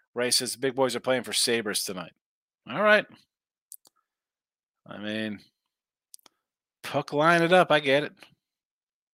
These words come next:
I understand. Michael B, have a good day, Sean. I gotta get some work done. Do your work. Thanks for popping in. Trevor says, "Cincy under." Cincy who? The Reds? The Reds under with Hunter Green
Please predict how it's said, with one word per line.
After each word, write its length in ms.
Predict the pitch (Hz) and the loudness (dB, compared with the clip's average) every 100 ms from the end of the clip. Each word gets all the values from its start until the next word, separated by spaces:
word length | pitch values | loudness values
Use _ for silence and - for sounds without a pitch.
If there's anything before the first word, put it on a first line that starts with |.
| _ _ _ _ | _ _ _ _
I 180 | 57 65 | -20 -16
understand. 640 | 76 80 - - 73 71 - _ _ _ _ _ _ _ | -14 -12 -10 -10 -12 -16 -20 _ _ _ _ _ _ _
Michael 280 | 180 220 160 | 10 10 10
B, 100 | 127 | 2
have 160 | 110 139 | 2 0
a 40 | |
good 140 | 123 104 | -2 -4
day, 140 | 107 | -4
Sean. 220 | - 101 | -4 -6
I 40 | 98 | -8
gotta 120 | 95 | -10
get 120 | 92 | -10
some 120 | 95 | -12
work 180 | 90 - | -14 -16
done. 140 | - - | -16 -6
Do 100 | 165 | 0
your 160 | 269 | 4
work. 300 | 254 262 - - - _ _ _ _ _ _ _ _ - | 8 8 8 -4 -18 _ _ _ _ _ _ _ _ -8
Thanks 180 | 175 | -6
for 80 | 190 | -2
popping 360 | 185 208 208 208 | 6 6 6 0
in. 180 | 208 170 _ _ - - - | -2 -8 _ _ -20 -20 -6
Trevor 240 | 165 165 | 0 0
says, 200 | 151 143 | 2 4
"Cincy 760 | - - 208 226 - 226 208 - _ _ _ _ _ - | 8 8 6 2 2 0 -2 -6 _ _ _ _ _ 0
under." 500 | 180 190 139 95 - _ _ _ - | 2 4 2 0 -4 _ _ _ -10
Cincy 420 | - 196 185 190 | -4 -4 -2 -2
who? 240 | 180 131 90 _ _ _ _ _ _ _ _ _ | 0 0 -2 _ _ _ _ _ _ _ _ _
The 100 | 117 | -8
Reds? 600 | 113 175 214 95 - - _ - | 0 2 2 0 -6 -8 _ -8
The 120 | 127 | -2
Reds 260 | 160 180 170 | 2 4 4
under 280 | 196 214 | 4 2
with 160 | 202 156 | 0 -2
Hunter 260 | 165 190 180 | -2 -2 -2
Green 420 | 170 214 226 | -2 -4 -6